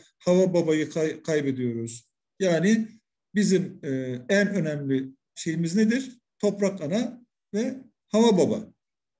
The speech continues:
Yani, e, bunlar kirlenirse bizim yaşama şansımız yok. Yani baklavadan, börekten, her şeyden daha önemlisi nedir? Tabiatı korumaktır.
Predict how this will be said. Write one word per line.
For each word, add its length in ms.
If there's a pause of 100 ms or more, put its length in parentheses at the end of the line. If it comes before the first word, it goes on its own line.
(280)
Yani, 480 (340)
e, 420
bunlar 360
kirlenirse 800 (380)
bizim 520
yaşama 420
şansımız 460
yok. 100 (540)
Yani 280
baklavadan, 640
börekten, 540
her 180
şeyden 380
daha 160
önemlisi 400
nedir? 300 (540)
Tabiatı 380
korumaktır. 720